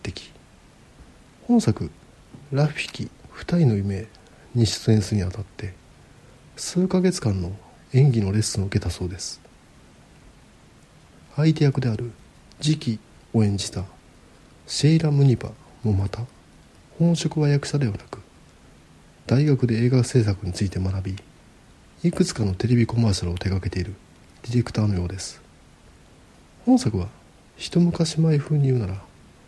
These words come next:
エムティービー映画とでも言うんですかね。様々なケニアのアーティストが挿入歌を提供し、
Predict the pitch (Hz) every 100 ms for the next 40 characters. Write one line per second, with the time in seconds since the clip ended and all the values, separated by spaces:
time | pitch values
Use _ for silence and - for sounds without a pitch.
0 | - - - - 131 160 160 160 143 131
1 | 135 120 98 - - - 131 110 92 95
2 | 90 90 - - - - _ _ - -
3 | _ - _ _ _ - _ - _ -
4 | - 190 214 143 98 92 127 117 95 92
5 | 95 95 - - - 87 98 - - _
6 | _ - - 139 165 170 110 - 82 95
7 | - - 98 90 87 87 - -